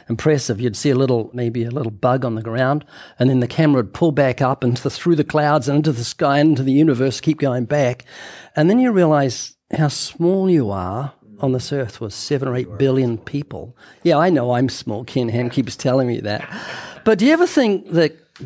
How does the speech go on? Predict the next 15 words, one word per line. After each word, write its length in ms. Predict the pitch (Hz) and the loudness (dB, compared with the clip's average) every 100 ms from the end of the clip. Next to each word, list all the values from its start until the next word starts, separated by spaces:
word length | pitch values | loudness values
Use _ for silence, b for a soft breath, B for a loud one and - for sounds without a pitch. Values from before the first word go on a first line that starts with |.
| 110 | 0
God, 360 | 175 175 180 | 2 4 0
how 260 | - 214 233 | 0 0 0
could 300 | 233 175 135 | 0 -2 0
God 520 | 160 147 139 123 - | 0 4 2 0 -8
think 560 | - - - 147 123 - | -20 -8 0 0 0 -6
on 260 | 127 120 117 | -2 0 0
me? 300 | 104 87 - | -2 -6 -4
You 60 | 139 | -2
know, 140 | 123 | 0
Ray 200 | 143 156 | 2 2
Comfort, 440 | 156 151 120 117 | 2 0 -2 -8
just 280 | - 127 - | -6 -6 -6
five 440 | - - 156 165 160 | -14 -2 0 0 0
foot 180 | 160 | 0
eleven, 400 | 139 127 120 90 | 0 0 -2 -4